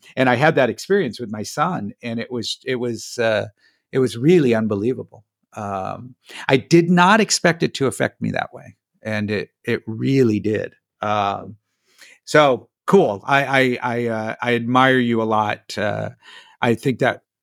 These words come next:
was probably one of the best answers I've ever got to that question. <laughs> But I,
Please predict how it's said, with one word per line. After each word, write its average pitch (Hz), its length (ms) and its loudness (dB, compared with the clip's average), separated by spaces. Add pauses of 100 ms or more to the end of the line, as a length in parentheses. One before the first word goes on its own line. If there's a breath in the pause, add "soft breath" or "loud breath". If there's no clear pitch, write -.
(160)
was 127 220 -4
probably 127 320 0
one 120 160 0
of 107 80 0
the 107 80 0
best 113 360 -2
answers 110 440 -2
I've 117 180 -4
ever 123 180 -4
got 160 260 2
to - 80 -14
that 92 180 -6
question. 101 560 -12
<laughs> - 80 -2
But 185 320 2
I, 123 200 2